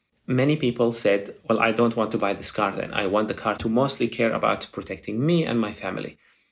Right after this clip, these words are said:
So you need to balance this, both public opinion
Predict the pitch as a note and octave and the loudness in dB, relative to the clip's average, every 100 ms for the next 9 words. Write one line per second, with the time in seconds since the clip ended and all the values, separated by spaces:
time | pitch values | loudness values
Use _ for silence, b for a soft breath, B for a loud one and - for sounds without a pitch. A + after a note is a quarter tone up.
0 | b _ _ - - D3 D3 C#3 G#3+ - | b _ _ -4 2 2 2 0 2 0
1 | B2 B2+ C3 A#2+ - A2 - - B B | 2 2 2 0 0 0 0 -2 B B
2 | B B _ A#2+ C#3+ E3 D#3+ D3 D#3 D3 | B B _ 0 2 2 2 2 2 -2
3 | A#2+ B2+ A#2 A2+ G#2+ - | -2 0 2 0 -4 -8